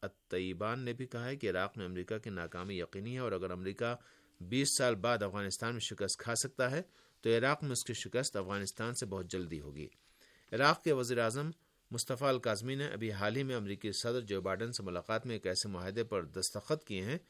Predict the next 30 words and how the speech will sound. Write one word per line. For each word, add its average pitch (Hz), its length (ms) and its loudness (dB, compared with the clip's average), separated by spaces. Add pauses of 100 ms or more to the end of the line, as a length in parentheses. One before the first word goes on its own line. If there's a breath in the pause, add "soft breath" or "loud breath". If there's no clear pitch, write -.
(300 soft breath)
جس 123 160 -2
کی 135 100 -2
بنیاد 127 380 0
پر 117 100 2
رواں 110 240 0
سال 110 300 0
دو 101 100 2
ہزار 95 180 0
اکیس 113 320 -2
کے 101 100 -2
اختتام 101 460 -4
تک - 140 -4
امریکہ 95 360 0
کے 113 140 -6
فوجی 101 420 -2 (400 loud breath)
عراق 107 300 2
سے 107 140 0
باہر 92 260 -2
نکل 104 280 0
جائیں 120 200 0
گے، 156 60 -2
تاہم 104 300 -4
ٹریننگ 117 420 -2
اور 127 100 4
مشیر 110 440 0
جیسے 131 400 4 (340 loud breath)
مختلف 110 360 -2
شعبوں 113 300 0
سے 113 120 -4
متعلق 104 420 0